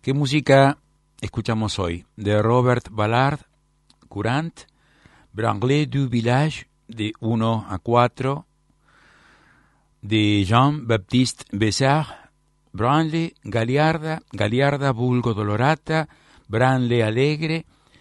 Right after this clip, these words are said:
Alemán. Y luego la Rencontre sentada sobre el césped, aire, aire de corte.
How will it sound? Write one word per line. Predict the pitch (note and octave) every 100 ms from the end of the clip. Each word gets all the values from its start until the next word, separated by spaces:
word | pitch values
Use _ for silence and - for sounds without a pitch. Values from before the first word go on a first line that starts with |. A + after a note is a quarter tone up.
| _
Alemán. | - A#2 A#2+ A2 F2 D#2 - _ _ _ _ _ _
Y | G#2 G2
luego | A#2+ C3+ C3
la | G2 G2
Rencontre | - C3+ D3+ - C#3 - C#3+ D3 D3+ D3+
sentada | C#3 B2 B2 C3+ C3 C3+
sobre | B2 A#2 A2 A2+
el |
césped, | - G#2+ - - F2+ E2 _ _ _ - - _ _ _ -
aire, | A#2 A#2+ A#2 -
aire | A2 B2+ C3+ B2+
de | A2+
corte. | G2 E2+ - F#2+ E2+